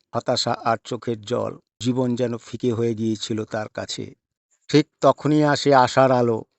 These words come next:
গুজরাটের ভ্যালসাদের একুশ বছরের রাহুল এক দুর্ঘটনায় মারা যান। তার পরিবার সিদ্ধান্ত নেয়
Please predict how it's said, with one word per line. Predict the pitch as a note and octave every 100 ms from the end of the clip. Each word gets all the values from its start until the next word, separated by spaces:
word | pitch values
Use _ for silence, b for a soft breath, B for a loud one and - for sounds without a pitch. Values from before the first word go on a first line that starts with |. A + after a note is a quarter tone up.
| _ B2
গুজরাটের | B2 C3+ C#3 D3 C3
ভ্যালসাদের | F#2 B2 C#3 - C3+ C3+ C#3 C#3+ _ _
একুশ | C3+ D3 F3 C#3
বছরের | C#3 C3 C#3+ C3+ B2
রাহুল | A#2+ A#2 B2+ A2+ G#2+ _ -
এক | C3+ A#2+
দুর্ঘটনায় | A2 C3 B2+ B2+ C#3 C3+ C3
মারা | B2 A#2+ A#2+
যান। | A#2 A2+ G2+ - -
তার | C#3+ D3
পরিবার | D3+ D3+ D3 D3+
সিদ্ধান্ত | C#3 - C3+ B2+ C#3 C#3+
নেয় | C#3 C#3 C3+ C#3+